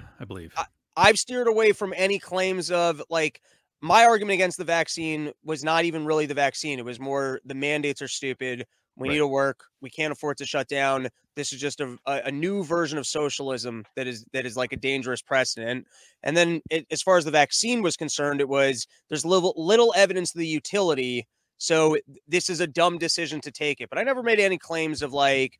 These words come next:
Speaker 2: knowing that there would be side effects. And I still don't wanna, like, I, I still don't, you know, there's no reason to say, "Hey, I think there's gonna be, like,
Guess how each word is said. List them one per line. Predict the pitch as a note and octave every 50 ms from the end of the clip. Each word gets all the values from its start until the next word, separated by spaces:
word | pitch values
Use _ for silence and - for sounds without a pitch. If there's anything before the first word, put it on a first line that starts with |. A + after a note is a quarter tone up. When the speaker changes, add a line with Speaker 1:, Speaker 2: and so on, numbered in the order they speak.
| _ _ _ _ _ _
Speaker 2:
knowing | C#3 C#3+ D#3+ D#3+ E3 E3 E3+ E3
that | D#3+ D#3
there | - E3+
would | E3 C#3+
be | D#3+ D3+
side | - - D#3+ D#3 D#3+ D#3
effects. | D3 - - E3 D#3+ D#3+ - - - -
And | D3+ D3
I | C#3+ C3+
still | - - - D#3+ D#3
don't | D3 D#3 D3 C#3+
wanna, | D3 C#3+ C#3+ C#3+
like, | C#3+ C#3 C#3 C3+ C3+ C3 - _ _ _ _ _ _ _ _ _ _ _ -
I, | D3 E3 E3 F3+
I | F3+
still | - - C4 A#3
don't, | D#3+ F#3+ G3+ F#3+ D3 A#2 - -
you | D3+ D#3 E3
know, | F3+ F3
there's | F3 D#3+ D#3+
no | G3
reason | F#3+ E3+ F3+ F3 E3+ C#3+ E3 D#3
to | C#3 D#3+ D3+ D3+ D3 C#3+ C#3 C3+ -
say, | - - - D3+ D3+ C#3+ C3
"Hey, | C3 C#3+ C#3 C3 B2+
I | B2
think | - C#3+ B2
there's | - C3+ A2+
gonna | B2+ C3 B2
be, | C3 B2+
like, | B2+ B2+ B2+ B2+ B2 B2 - _